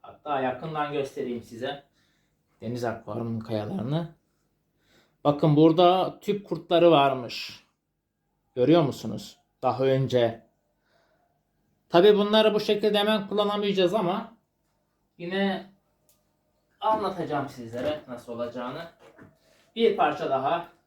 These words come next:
Gerçekten çok güzeller. Bundan çok güzel frak dizilir buna. Yani mercan dizilir. Şurada bir parça daha var.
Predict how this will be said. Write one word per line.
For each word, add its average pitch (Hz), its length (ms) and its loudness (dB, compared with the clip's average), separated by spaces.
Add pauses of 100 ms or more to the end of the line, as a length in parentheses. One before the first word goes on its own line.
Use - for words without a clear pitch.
Gerçekten 151 520 -6
çok 131 240 -10
güzeller. 120 400 -6
Bundan 170 280 -4
çok - 260 -8
güzel 170 340 -2 (320)
frak 160 360 -4
dizilir 117 380 -12
buna. 147 260 -10 (1160)
Yani 123 240 -6
mercan 123 420 -8
dizilir. 156 300 -10 (760)
Şurada 208 340 2
bir 208 160 2
parça 165 300 0
daha 147 240 -2
var. - 280 -4